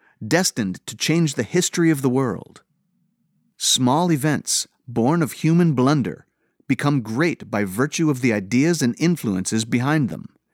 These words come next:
and initiate vast movements. The fight on the village green and by the bridge was hardly more than a skirmish,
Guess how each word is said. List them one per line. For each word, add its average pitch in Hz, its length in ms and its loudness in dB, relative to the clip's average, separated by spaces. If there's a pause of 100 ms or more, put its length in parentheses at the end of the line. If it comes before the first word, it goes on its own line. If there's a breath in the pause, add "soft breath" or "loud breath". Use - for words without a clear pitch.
(260)
and 117 160 2
initiate 117 580 2
vast 135 540 -4
movements. 117 720 -2 (880)
The 127 120 0
fight 165 320 -2
on 160 100 2
the 139 80 4
village 139 380 2
green 123 400 0
and 101 160 0
by 135 140 0
the 131 100 -2
bridge 113 360 -2
was 104 280 -8
hardly 185 340 0
more 160 240 4
than 107 160 0
a 107 60 -2
skirmish, - 680 -4